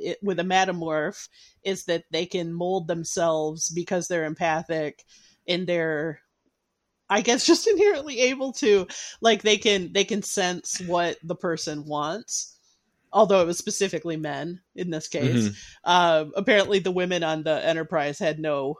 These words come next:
Speaker 1: effect and never came in contact with her, which was hilarious. Um, 'cause you don't want the L word on Next Gen, I guess.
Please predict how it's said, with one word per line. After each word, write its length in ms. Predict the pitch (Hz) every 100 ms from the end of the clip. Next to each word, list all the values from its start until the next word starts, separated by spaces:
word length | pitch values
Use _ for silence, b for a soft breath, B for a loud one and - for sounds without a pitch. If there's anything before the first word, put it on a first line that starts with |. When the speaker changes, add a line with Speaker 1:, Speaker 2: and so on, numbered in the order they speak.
| -
Speaker 1:
effect 640 | 180 - 147 160 _ - - -
and 140 | 202
never 260 | 170 165 165
came 240 | 208 170
in 100 | 156
contact 600 | 180 160 165 160 147 -
with 160 | 156 139
her, 200 | 151 233 -
which 160 | 165
was 120 | 175 175
hilarious. 720 | 160 143 139 123 160 - - b b b b -
Um, 600 | 175 170 156 147 143 156 _ _ - _ _ -
'cause 140 | 196
you 80 | 208
don't 160 | 208 190
want 200 | 190 175
the 200 | 160 -
L 200 | 165 180
word 400 | 160 127 151 185 - _ _ _ _ _
on 360 | 160 139 139 175 _ _ -
Next 300 | 170 170 -
Gen, 240 | 151 151
I 80 | 151
guess. 340 | 151 151 -